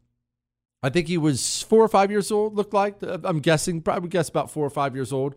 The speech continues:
What, Chris? What is it? It's a noble woman. That's a duchess. So is a dude a Dutch? A duke? Oh, that's a good name. I should be one of those. We need to get business cards made. Anyway, sorry.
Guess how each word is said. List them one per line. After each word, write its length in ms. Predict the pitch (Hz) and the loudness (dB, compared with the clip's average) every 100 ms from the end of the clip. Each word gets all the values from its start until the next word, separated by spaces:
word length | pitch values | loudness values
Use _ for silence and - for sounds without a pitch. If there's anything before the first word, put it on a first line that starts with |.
| _ - | _ -4
What, 220 | 151 - | -2 -2
Chris? 200 | 113 - | -6 -2
What 120 | 117 | 0
is 120 | 98 | 0
it? 140 | 87 _ _ _ _ _ _ _ _ _ _ _ _ _ _ | -2 _ _ _ _ _ _ _ _ _ _ _ _ _ _
It's 120 | 110 131 | -2 0
a 60 | |
noble 440 | 117 127 139 143 143 | 4 4 6 6 4
woman. 240 | 156 151 | 4 2
That's 160 | 117 104 | -2 -6
a 40 | |
duchess. 600 | 80 135 131 175 - - _ _ _ _ - | -2 -2 -2 -6 -12 -18 _ _ _ _ -6
So 160 | 147 | -4
is 100 | 120 | -2
a 60 | 120 | 0
dude 280 | 139 160 139 | 2 4 4
a 40 | |
Dutch? 520 | 85 190 - - - _ _ _ _ _ _ _ _ _ _ _ _ _ _ _ _ _ _ _ _ _ | 2 2 0 -8 -12 _ _ _ _ _ _ _ _ _ _ _ _ _ _ _ _ _ _ _ _ _
A 60 | 117 113 | -6 -4
duke? 480 | 101 165 233 - _ _ _ _ - | 0 0 0 -8 _ _ _ _ -14
Oh, 400 | 117 110 104 95 | -12 -10 -12 -8
that's 200 | 135 139 | -8 -6
a 40 | 110 | -6
good 200 | 113 95 | -6 -4
name. 300 | 107 120 113 _ 147 | -2 -2 -6 _ -2
I 60 | |
should 180 | 143 107 | -2 -2
be 120 | 113 | -4
one 140 | 98 95 | -4 -8
of 60 | |
those. 340 | 95 85 78 _ _ _ 156 | -10 -12 -14 _ _ _ -4
We 80 | |
need 100 | 185 | -2
to 80 | 180 | 0
get 140 | 160 107 | -2 -2
business 320 | 151 131 - | -2 -4 -4
cards 260 | 127 101 | -2 -2
made. 160 | 107 107 | -2 0
Anyway, 260 | 185 160 123 | 0 0 -2
sorry. 300 | - 123 | -4 -6